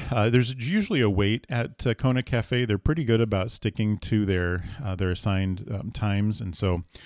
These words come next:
uh, we did end up waiting a little bit. I think the reservation was for nine oh five A M. Uh, we were actually seated, uh, at about <laughs> nine oh four,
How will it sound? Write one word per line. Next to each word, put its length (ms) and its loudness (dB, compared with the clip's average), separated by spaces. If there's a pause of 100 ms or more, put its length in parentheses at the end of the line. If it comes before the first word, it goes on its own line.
(240)
uh, 80 4
we 140 4
did 220 6
end 200 2
up 160 0
waiting 300 0
a 80 0
little 220 2
bit. 180 2
I 80 -2
think 200 -2
the 100 0
reservation 680 2
was 200 -2
for 160 -4
nine 320 -2
oh 120 0
five 560 -4
A 220 -2
M. 280 -2 (420)
Uh, 80 2
we 140 6
were 100 6
actually 320 -2
seated, 540 0
uh, 340 -2
at 140 -2
about 380 0
<laughs> 140 2
nine 140 2
oh 160 2
four, 520 -2